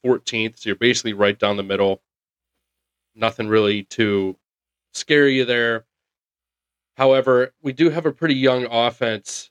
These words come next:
You know, top two receivers, you got Christian Watson and Romeo Doubs. Romeo Doubs showed pretty well in the preseason this year, had a decent year last year, missed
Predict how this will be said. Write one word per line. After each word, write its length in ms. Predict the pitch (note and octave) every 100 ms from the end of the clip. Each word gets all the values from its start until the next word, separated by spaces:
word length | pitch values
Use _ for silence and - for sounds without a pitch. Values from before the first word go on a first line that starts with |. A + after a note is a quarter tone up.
| _
You 120 | C3 A2
know, 60 |
top 260 | G2 A#2+ A2+
two 140 | A#2+
receivers, 360 | A2 - A2 G#2
you 40 |
got 140 | G#2 -
Christian 300 | A#2+ - G#2
Watson 280 | G#2 G#2
and 80 | G#2
Romeo 300 | G#2 G2+ F#2+
Doubs. 240 | - F#2 F#2
Romeo 180 | C#3 D#3
Doubs 240 | D3 C3+
showed 180 | F3 F3+
pretty 200 | F#3+ F3+
well 180 | D#3+ D#3
in 60 | D3+
the 80 |
preseason 640 | B2 C#3 C3 - C3 A#2+ B2+
this 200 | B2+ -
year, 340 | B2+ A#2+ A#2+ A2+
had 140 | C3
a 60 | B2+
decent 460 | - E3 D#3 D#3
year 160 | C#3 C3
last 300 | B2 A#2 -
year, 120 | B2+
missed 560 | A#2 B2 A#2+ - -